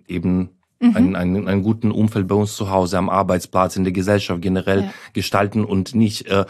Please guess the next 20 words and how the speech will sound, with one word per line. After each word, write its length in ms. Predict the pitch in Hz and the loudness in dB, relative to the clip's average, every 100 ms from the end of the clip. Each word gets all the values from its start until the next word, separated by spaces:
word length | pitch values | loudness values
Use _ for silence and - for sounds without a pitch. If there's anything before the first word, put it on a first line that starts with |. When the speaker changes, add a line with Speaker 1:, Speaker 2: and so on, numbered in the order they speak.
| - | -6
Speaker 1:
und 160 | - 95 | -2 0
weg 160 | 110 | 0
von 100 | 113 | 0
diesem 260 | 101 95 90 | 0 0 0
Toxischen, 640 | 117 - - - 78 78 - | 0 -2 -8 -8 -8 -10 -4
von 120 | 87 | 0
Speaker 2:
Ja. 60 | 98 | 0
Speaker 1:
diesen 240 | 90 87 | 0 -4
kleinen 360 | - 110 107 113 | -2 0 2 2
Sprüchen, 480 | - 98 104 - 95 | 0 0 0 0 -2
die 140 | 95 | 0
dann 160 | 95 92 | 0 0
wirklich 320 | 98 95 92 | -2 -4 -2
einem 180 | 95 92 | 0 0
Menschen 380 | 95 95 - | -2 -4 -4
den 160 | 90 90 | -4 -2
Tag 220 | 101 101 | -4 -4
vermiesen 440 | - 95 101 107 107 | -2 -2 0 -2 -2
können 240 | 107 107 | 0 0
oder, 300 | 92 98 107 | 0 2 0